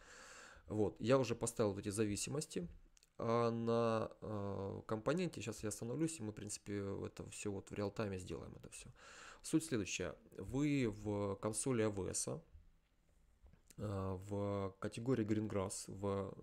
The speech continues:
извиняюсь, в сервисе А В С I O T, в категории Greengrass выбираете компоненты, и у вас есть возможность, э, либо создать свой компонент,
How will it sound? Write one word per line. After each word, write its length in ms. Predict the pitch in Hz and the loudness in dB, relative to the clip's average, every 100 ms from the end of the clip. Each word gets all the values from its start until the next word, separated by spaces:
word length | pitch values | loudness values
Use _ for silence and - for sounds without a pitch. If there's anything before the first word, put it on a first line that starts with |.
| - - | -14 -12
извиняюсь, 560 | 104 104 104 98 - - | -6 -2 0 -2 -4 -4
в 60 | - | 2
сервисе 540 | 131 117 98 - 101 - | 2 2 2 0 -2 -2
А 100 | 101 | 2
В 100 | 113 | 2
С 180 | 110 - | 2 2
I 180 | 107 101 | 2 2
O 20 | |
T, 300 | - 101 160 - - - | -2 -6 -6 -10 -20 -16
в 40 | |
категории 460 | - 104 113 123 113 | -6 -4 2 4 4
Greengrass 520 | 107 107 113 160 160 | 2 -2 0 0 -2
выбираете 500 | 101 110 117 104 - | -2 4 4 4 0
компоненты, 720 | - 113 127 147 196 170 135 127 _ _ _ _ - - - - - - - - - | -2 0 2 2 0 -2 -6 -6 _ _ _ _ -20 -20 -20 -20 -20 -20 -20 -20 -4
и 600 | 131 143 143 139 127 110 | 0 2 4 4 4 4
у 80 | 110 | 2
вас 360 | 131 139 - | 2 2 2
есть 340 | - 110 120 - | 0 2 2 2
возможность, 800 | 104 110 127 110 110 - - - | 0 2 0 2 0 0 -6 -4
э, 580 | 104 101 98 95 90 85 - _ _ _ _ _ _ | -2 0 0 -2 -6 -10 -14 _ _ _ _ _ _
либо 260 | 113 123 110 | 2 4 4
создать 320 | 110 107 104 | 4 2 4
свой 180 | 202 214 | 4 4
компонент, 640 | 165 147 147 147 127 | 4 4 4 4 0